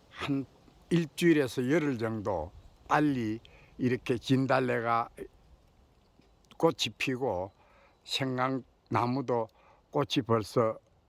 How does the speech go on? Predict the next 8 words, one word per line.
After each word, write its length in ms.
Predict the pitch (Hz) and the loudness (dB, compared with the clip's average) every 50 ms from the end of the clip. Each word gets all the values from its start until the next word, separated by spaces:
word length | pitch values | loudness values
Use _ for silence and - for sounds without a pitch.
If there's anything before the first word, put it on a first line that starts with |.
| _ | _
피었습니다. 760 | - - 156 127 104 - - - 85 85 76 67 - - - - _ _ _ _ _ _ _ _ _ _ _ _ _ _ _ _ _ _ _ _ | 0 4 4 4 4 0 -6 -10 -8 -8 -8 -10 -12 -18 -20 -20 _ _ _ _ _ _ _ _ _ _ _ _ _ _ _ _ _ _ _ _
지금 400 | - - 156 147 151 143 147 151 - _ - - _ _ _ - - - | -2 0 0 2 2 0 -2 -6 -10 _ -20 -20 _ _ _ -16 -4 2
양기에는, 840 | 143 143 160 170 170 165 151 151 143 139 135 131 147 147 147 147 139 - - - - - - _ _ _ _ _ - | 6 6 6 6 4 2 2 2 2 2 2 2 0 -2 -4 -6 -8 -10 -14 -20 -20 -20 -20 _ _ _ _ _ -8
어, 400 | - 117 113 113 113 110 107 - - _ _ _ _ - - | -4 -4 -2 -2 -2 -4 -6 -10 -16 _ _ _ _ -14 -6
개나리가 580 | - 123 117 120 139 151 151 143 139 127 123 120 | -4 -2 0 0 2 2 2 2 0 0 0 0
만발했고 800 | 117 117 120 127 127 131 131 117 123 127 - - 131 120 123 - | 0 0 -2 0 0 -2 -2 -2 -2 -6 -4 -2 -2 -2 2 4
아직 320 | - 196 196 175 165 - | 4 4 4 4 0 -8
삼벗은 760 | - - - 180 175 175 165 208 214 - - 185 156 160 170 | -6 -2 0 0 0 2 2 2 2 2 2 0 0 0 -2